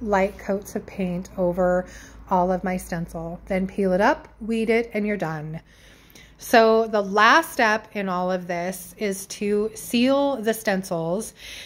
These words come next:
And what I chose to use for this step was Rust-Oleum's Clear Matte Spray. And the reason I'm using a spray is because in the past I've tried to use a brush on,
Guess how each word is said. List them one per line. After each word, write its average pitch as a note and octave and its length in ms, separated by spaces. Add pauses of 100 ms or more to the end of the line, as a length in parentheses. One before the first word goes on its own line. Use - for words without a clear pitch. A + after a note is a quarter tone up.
(140)
And A#3 260
what B3 140
I D#4 80
chose E4+ 320
to C4 80
use A3 280
for B3 120
this A#3+ 180
step A3+ 320
was G3+ 220
Rust-Oleum's G#3 920
Clear G3+ 360
Matte F#3 340
Spray. F#3+ 480
And G#3 120
the A3+ 100
reason D4 280
I'm D4 140
using A#3 300
a F#3+ 80
spray F3+ 680 (460)
is A#3+ 160
because B3+ 560
in A3+ 100
the G#3+ 80
past D#4 460
I've A3+ 220
tried A3 380
to A3 360
use G#3 300
a G3 100
brush F#3+ 380
on, C4+ 420